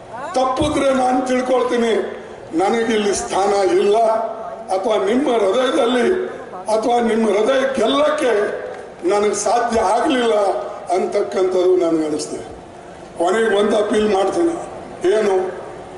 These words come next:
ಇದು ಅಂತೂ ಆಯ್ತು, ಓಟ್ ಸಿಗಲಿ ಸಿಗದೇ ಇರಲಿ, ಕನಿಷ್ಠ ನಾವು ಮಾಡ-, ಒಳ್ಳೆ ಕೆಲಸ ಏನ್ ಮಾಡಿದ್ದೇವೆ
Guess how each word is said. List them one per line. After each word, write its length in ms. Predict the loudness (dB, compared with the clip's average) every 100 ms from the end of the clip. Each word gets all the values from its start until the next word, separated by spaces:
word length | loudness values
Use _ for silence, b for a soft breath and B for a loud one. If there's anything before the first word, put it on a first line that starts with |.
| -16 -12 -2 0
ಇದು 180 | 4 4
ಅಂತೂ 260 | 2 2
ಆಯ್ತು, 560 | 2 2 0 -2 0 2
ಓಟ್ 300 | 2 2 -4 -10 -14 -14 -2
ಸಿಗಲಿ 480 | 0 2 2 0 0
ಸಿಗದೇ 240 | 0 2
ಇರಲಿ, 340 | 4 2 0 -4 -8 -14 B B -2
ಕನಿಷ್ಠ 360 | 0 2 0
ನಾವು 180 | 2 2
ಮಾಡ-, 540 | 2 2 2 2 2 2
ಒಳ್ಳೆ 340 | 2 2 2
ಕೆಲಸ 280 | 0 0 2 2 4
ಏನ್ 120 | 2
ಮಾಡಿದ್ದೇವೆ 680 | 2 2 2 2 0 -2